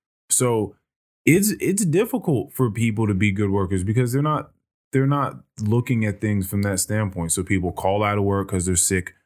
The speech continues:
again, or their ankle hurts, or whatever tragedies are happening in life, or whatever, uh, you know, mindless activities have gotten them into something. They, they hit something on, on the way in. "Now I can't come into work,"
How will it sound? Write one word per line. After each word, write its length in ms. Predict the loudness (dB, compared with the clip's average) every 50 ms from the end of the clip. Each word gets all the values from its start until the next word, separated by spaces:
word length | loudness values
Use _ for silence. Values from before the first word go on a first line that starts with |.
| -12 -4 0
again, 420 | 0 2 2 2 0 0 -2 -8 -12 _ _ _ -4
or 140 | -2 0 0
their 200 | 0 0 2 2
ankle 300 | 0 0 0 0 0 0
hurts, 320 | 0 0 -2 -2 -4 -8 -12 _ _ _ _
or 480 | -2 -2 0 0 0 0 0 0 -2 -6 _ _ _ _ _ _ _ _ _ _ _
whatever 460 | 0 2 2 2 2 2 0 -2 -2
tragedies 640 | -2 -2 0 0 0 0 0 0 0 0 0 0 0
are 80 | 0
happening 340 | 0 0 0 0 -2 -2 -2
in 80 | 0 0
life, 240 | 0 0 -2 0
or 80 | 0 0
whatever, 560 | 0 0 0 -2 -2 -2 -2 -2 -2 -4 -6 _ _ _ _ _ _ _ _ -6
uh, 460 | -4 -2 -2 -2 -2 -4 -4 -6 -8 -10 -12 _ _ _
you 220 | 0 2 2 2
know, 260 | 2 0 -2 -4 -4 -6 -6
mindless 600 | -4 -2 0 0 2 0 0 0 0 0 0 0 0
activities 880 | 0 -2 -2 -2 -2 0 0 0 0 0 2 2 2 2 2 0 -2 -2 -4
have 140 | -4 -2 0
gotten 280 | 2 2 2 0 0
them 160 | 0 0 0
into 140 | 2 2 0
something. 320 | 0 0 0 0 0 0 0
They, 160 | 0 0 0
they 240 | 0 0 0 0 0
hit 240 | 0 -2 -2 0
something 380 | -2 -2 0 -2 -2 0 0 0
on, 260 | 0 0 0 -2 -2
on 180 | -2 -2 -2 0
the 60 | 0
way 260 | 2 2 2 2 0
in. 120 | 0 -2 -2
"Now 160 | -2 -2 -2
I 60 | -2
can't 260 | -2 -4 -4 -4 -4
come 160 | -6 -4 -4
into 120 | -2 -2 -2
work," 280 | -2 -2 -4 -6 -10